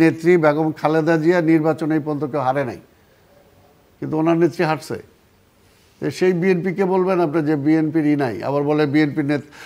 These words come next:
আরে বিএনপির নেতা হন কি আমার ঢাকায় থাকলো না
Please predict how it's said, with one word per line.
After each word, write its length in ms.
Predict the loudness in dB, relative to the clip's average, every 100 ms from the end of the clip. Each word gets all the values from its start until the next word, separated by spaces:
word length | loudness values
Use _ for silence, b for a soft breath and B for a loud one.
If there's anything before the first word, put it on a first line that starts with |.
| B -2
আরে 120 | 0 2
বিএনপির 460 | 4 2 4 2 4
নেতা 220 | 2 4 6
হন 100 | 6 4
কি 80 | 0 0 B B B 2
আমার 180 | 4 4 2
ঢাকায় 320 | 2 4 4 2
থাকলো 260 | 0 0
না 60 | 2